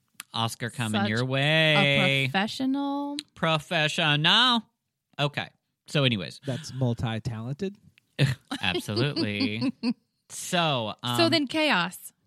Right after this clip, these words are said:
Speaker 1: Exactly. Right at that,
Speaker 2: <laughs>
Speaker 1: the windows crash open and the Nichevoya swarm into the room.
Speaker 2: Terrifying.
Speaker 1: It is insane. And in this,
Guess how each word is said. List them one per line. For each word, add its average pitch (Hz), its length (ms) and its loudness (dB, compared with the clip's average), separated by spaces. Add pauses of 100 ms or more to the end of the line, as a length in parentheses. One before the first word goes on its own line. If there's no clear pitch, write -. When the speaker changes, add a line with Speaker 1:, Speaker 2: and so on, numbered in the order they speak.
(180)
Speaker 1:
Exactly. 156 600 6
Right 139 280 4
at 170 140 4
that, 180 400 8 (280)
Speaker 2:
<laughs> - 40 -8
Speaker 1:
the 143 180 4
windows 175 580 4
crash 160 360 4 (100)
open 156 520 2
and 127 200 0
the 113 100 2
Nichevoya 160 880 0
swarm 143 560 -2 (100)
into 139 600 0
the 117 360 2
room. 101 540 -4 (120)
Speaker 2:
Terrifying. 214 920 -4 (400)
Speaker 1:
It 131 300 4
is 123 300 -2 (160)
insane. 117 960 -2 (100)
And 117 360 -2 (100)
in 135 220 0
this, 147 420 -2